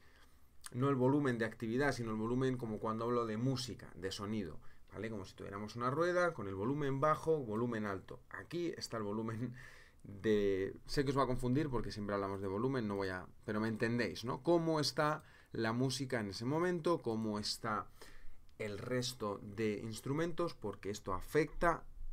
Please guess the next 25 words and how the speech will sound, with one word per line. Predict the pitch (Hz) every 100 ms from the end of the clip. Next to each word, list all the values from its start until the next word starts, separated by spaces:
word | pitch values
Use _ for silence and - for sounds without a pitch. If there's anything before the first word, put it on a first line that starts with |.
| -
al | 95 98
resto | 117 147 - 143
de | 120
instrumentos, | 110 104 107 104 - - - - - - - -
se | - 104
puede | 120 135 139
asumir | 131 131 117 101 - -
que | -
si | 101 117
hay |
volatilidad | 117 123 113 113 113 113 107
alta | 92 - 78 -
en | 92
los | 90 -
índices | 120 113 107 - - -
y | 90
en |
el | 87 87
vix, | 113 - - - - - -
el | 104 101
resto | 117 117
de | 120
instrumentos | 120 120 120 127 147 131
también | - 101 98 98 104 120 131 139 - - - -
tendrán, | 95 95 104 107 107 107